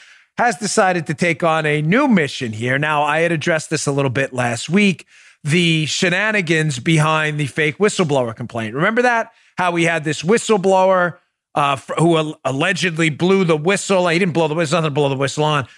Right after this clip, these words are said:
but stated that President Trump made this phone call with Ukraine. This led to the im-, impeachment, the fiasco, disaster, which we'll get more to later. We'll get into the details of that, how Mitch McConnell's just stomping on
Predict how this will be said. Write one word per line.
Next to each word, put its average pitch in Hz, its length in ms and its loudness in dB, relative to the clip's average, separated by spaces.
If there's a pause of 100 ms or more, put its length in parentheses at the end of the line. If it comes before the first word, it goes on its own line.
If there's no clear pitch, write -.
(100)
but 170 160 0
stated 208 420 0
that 170 160 -2
President 165 380 -2
Trump 196 240 0
made 160 160 -2
this 151 140 -4
phone 170 280 0
call 156 240 0
with 139 180 -4
Ukraine. 190 500 0
This 160 180 -6
led 160 280 0
to 151 80 -2
the 135 240 -2
im-, 120 220 -6
impeachment, 185 840 0 (540)
the 175 160 -2
fiasco, 185 720 0
disaster, 175 560 0
which 165 160 -2
we'll 147 120 0
get 147 220 -2
more 151 220 2
to 143 200 -4
later. 185 400 2
We'll 151 120 -2
get 147 140 -2
into 135 120 -8
the 135 100 -2
details 147 400 -2
of 147 60 -2
that, 151 220 0
how 131 120 -2
Mitch 135 240 -6
McConnell's 139 560 -2
just - 240 -6
stomping 151 560 -2
on 131 260 -2